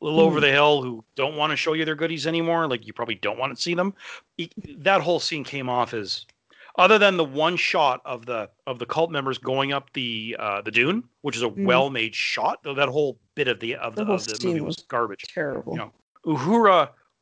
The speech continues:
Speaker 1: would have told Sybok to fuck off during the original series, let alone when she's much older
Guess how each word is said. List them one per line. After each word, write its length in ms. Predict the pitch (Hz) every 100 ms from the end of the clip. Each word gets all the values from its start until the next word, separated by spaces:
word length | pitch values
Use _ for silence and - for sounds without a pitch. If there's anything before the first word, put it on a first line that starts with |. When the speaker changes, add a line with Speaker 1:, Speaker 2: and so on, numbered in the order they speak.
| 127
Speaker 1:
would 280 | 123 190
have 240 | 180 156 139
told 540 | - 160 143 135 131
Sybok 640 | - 143 143 135 123 120 -
to 140 | 117
fuck 380 | - - 143 -
off 460 | 131 113 104 - _ _ _ _ _ -
during 220 | 156 147
the 80 | 135
original 340 | 160 139 139
series, 520 | - - 233 147 110
let 140 | 139 139
alone 360 | 135 127 120 110
when 140 | 110
she's 260 | - 113 92
much 300 | 127 143 -
older 420 | 113 110 101 98